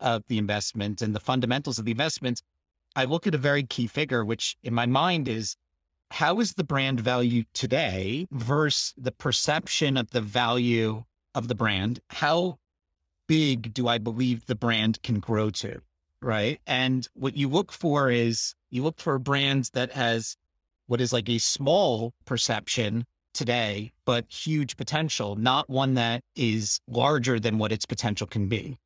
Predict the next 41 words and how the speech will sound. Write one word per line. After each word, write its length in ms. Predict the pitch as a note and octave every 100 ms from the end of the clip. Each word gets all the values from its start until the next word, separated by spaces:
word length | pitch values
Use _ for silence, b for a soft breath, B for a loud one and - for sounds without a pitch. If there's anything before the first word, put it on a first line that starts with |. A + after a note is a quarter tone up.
| -
right? 300 | G#2+ G#2 A#2+
And 400 | C3+ A#2 A#2+ - B2+
that 220 | B2+ C3+
gives 240 | E3 C#3+
you 160 | D3 C#3+
the, 340 | B2+ B2 A#2 - _ _ _ _ -
I 80 | A#2
would 160 | A#2+
say, 180 | - B2
the 320 | A2+ A#2+ A2+
room 500 | A2+ A#2+ C3+ D3+ C#3+
or 80 | A#2
the 120 | A#2
growth 500 | - A#2 B2+ A2+ - -
to, 460 | - A#2+ G#2+ G#2+ G#2+ - _ -
uh, 220 | A#2 G#2 -
expand 480 | B2 - A#2+ A2
the 60 | G#2+
brand. 380 | C#3+ A#2 G2 -
In 120 | C3+
the 40 | B2
case 320 | - F3 -
of 140 | B2
Time, 540 | - F#3+ F#3 G#2 F#2 G#2 _ _ _ _ _ _ -
right, 320 | A#2+ G#2+ A#2+ -
like, 220 | A#2+ A#2 _ _ -
what 140 | B2
I 100 | A#2+
saw 540 | - - G3+ C3+ G#2+
was 680 | G#2+ A#2+ A#2 A2 A2+ - - _ _ -
a 80 | A#2+
brand 580 | B2+ B2+ C3 C3 B2 -
that 160 | A#2 B2
was 140 | A2
a 40 |
hundred 360 | G#2 A2+ C3 D#3
years 180 | D3+ A#2+
old, 340 | F#2 - - _ _ _ _ _ _ _ -
that 220 | A#2 B2 -
every 280 | C#3 E3+ F#3
time 500 | D3+ D3+ C#3+ C#3